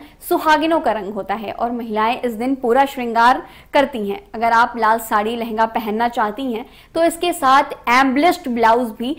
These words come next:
बहुत खूबसूरत लगेगी। इसके अलावा अगर आपने अनारकली सूट पहनने का सोचा है तो सिल्क का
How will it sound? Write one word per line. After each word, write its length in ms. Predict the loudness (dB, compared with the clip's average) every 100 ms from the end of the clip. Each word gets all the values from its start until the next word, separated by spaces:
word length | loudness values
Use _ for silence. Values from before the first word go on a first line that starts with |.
| -12 -2
बहुत 340 | 2 4 2
खूबसूरत 480 | 2 -4 -4 -4 -4 -4
लगेगी। 380 | -6 -8 -12 -16 -18
इसके 200 | -4 0
अलावा 300 | 2 2 0
अगर 300 | -2 0 2
आपने 400 | 0 -2 -6 -8 -12 -4
अनारकली 540 | 2 4 4 0 0
सूट 340 | -2 -2 -2 -2
पहनने 340 | -4 -4 -4
का 100 | -4
सोचा 300 | -4 -4 -6
है 200 | -6 -8
तो 180 | -8 -8
सिल्क 400 | -6 0 0 2 0
का 200 | 0